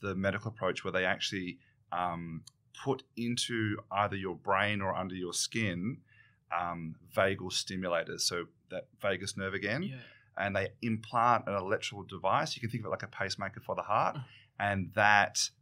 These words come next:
Speaker 1: sends impulse to the vagus nerve to help with migraines.
Speaker 2: So they go to, like, like, brain surgery.
Speaker 1: Yep.
Speaker 2: Yeah.
Speaker 1: Yep.
Speaker 2: Wow, and I guess people really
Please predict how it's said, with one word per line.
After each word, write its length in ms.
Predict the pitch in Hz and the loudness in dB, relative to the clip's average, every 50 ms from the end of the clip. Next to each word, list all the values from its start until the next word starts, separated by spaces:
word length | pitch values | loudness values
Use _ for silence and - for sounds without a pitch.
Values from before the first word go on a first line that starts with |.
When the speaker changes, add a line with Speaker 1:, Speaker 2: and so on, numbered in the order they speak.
| _ | _
Speaker 1:
sends 480 | - - - - 113 101 95 92 87 - - | -2 0 2 2 2 2 0 0 -4 -6 -4
impulse 480 | - 107 110 110 - 101 101 95 - - | -2 0 0 0 0 0 -2 -2 -2 -6
to 80 | - - | -8 -8
the 40 | 92 | -4
vagus 360 | 82 90 92 92 85 87 - 98 | -2 0 0 0 -2 -4 -6 -6
nerve 380 | 98 95 92 87 87 87 87 _ - - _ _ _ | -4 -2 0 0 0 0 -2 _ -20 -20 _ _ _
to 80 | - 110 | -12 -8
help 220 | - 95 87 - | -6 -6 -6 -6
with 100 | - 78 | -6 -8
migraines. 440 | 87 87 82 82 80 - 69 - - | -8 -6 -6 -6 -6 -8 -12 -12 -12
Speaker 2:
So 80 | - 131 | -10 -8
they 80 | 143 | -4
go 80 | 139 131 | -4 -2
to, 80 | 127 | -2
like, 180 | 120 120 - - | -4 -6 -10 -14
like, 120 | - - _ _ _ _ | -18 -20 _ _ _ _
brain 220 | - 120 120 117 | -4 -4 -4 -4
surgery. 340 | 110 117 101 95 - - - _ - | -6 -12 -16 -20 -20 -20 -16 _ 4
Speaker 1:
Yep. 180 | 156 175 - - - - _ _ _ | 4 4 4 2 -16 -20 _ _ _
Speaker 2:
Yeah. 240 | - 127 131 - - - _ - | -10 -8 -8 -8 -10 -10 _ 0
Speaker 1:
Yep. 200 | 139 151 - - _ _ _ _ | 0 0 0 -2 _ _ _ _
Speaker 2:
Wow, 200 | - 120 135 131 | -6 -4 -4 -4
and 80 | 120 113 | -4 -6
I 40 | 113 | -10
guess 140 | 127 123 - | -12 -12 -12
people 260 | - 135 123 - 120 | -12 -14 -16 -16 -16
really 220 | 120 127 127 120 | -18 -18 -18 -18